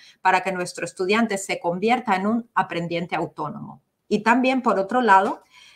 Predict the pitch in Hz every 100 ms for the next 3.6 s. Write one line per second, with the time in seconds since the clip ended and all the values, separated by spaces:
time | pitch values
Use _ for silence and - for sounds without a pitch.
0 | _ _ 202 196 190 190 180 180 170 190
1 | 190 214 185 202 233 233 240 294 302 -
2 | 214 214 226 202 196 202 254 240 - 247
3 | 254 - 226 214 240 254